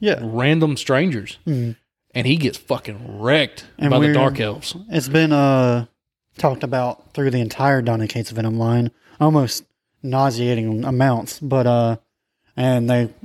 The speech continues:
Speaker 1: just in the King in Black and Venom story, uh, finally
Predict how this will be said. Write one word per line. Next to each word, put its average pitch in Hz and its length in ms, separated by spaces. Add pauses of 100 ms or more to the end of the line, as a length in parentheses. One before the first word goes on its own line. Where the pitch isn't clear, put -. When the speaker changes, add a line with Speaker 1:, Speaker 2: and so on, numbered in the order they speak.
Speaker 1:
just 139 520
in 127 520 (420)
the 147 80
King 135 200
in 123 120
Black 123 300
and 123 180
Venom 120 320
story, 123 540
uh, 117 460 (840)
finally 135 720